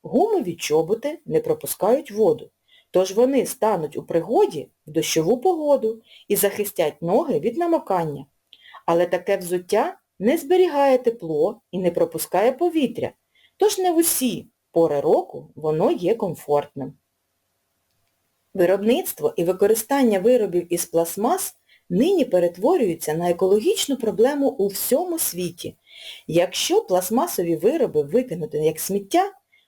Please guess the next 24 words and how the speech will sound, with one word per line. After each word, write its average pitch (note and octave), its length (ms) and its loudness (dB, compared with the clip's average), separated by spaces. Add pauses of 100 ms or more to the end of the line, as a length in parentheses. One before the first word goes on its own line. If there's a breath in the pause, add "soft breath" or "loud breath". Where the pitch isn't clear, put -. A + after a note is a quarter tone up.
вони C4+ 380 0 (120)
понад D#4+ 360 2
сто C4+ 220 2
років F#4+ 400 -2 (160)
не B3 280 2
розкладуться G#3 680 -2
у F#3 80 -4
природі. D3+ 560 -4 (640 loud breath)
Якщо F#3 460 2
їх A#3 220 -2
спалювати, C4+ 840 0 (100)
то D3+ 120 -2
це F3+ 260 0
погіршує G3+ 680 -4
склад E3+ 420 -2
повітря. A3+ 540 -4 (540 loud breath)
Людство G#3+ 580 2
б'є F#3+ 320 -6
на F4 120 -4
сполох. E3 720 -2 (120)
Багато C4+ 440 -2
країн C4+ 500 0
приймають D#3+ 520 -2
рішення D3+ 560 -4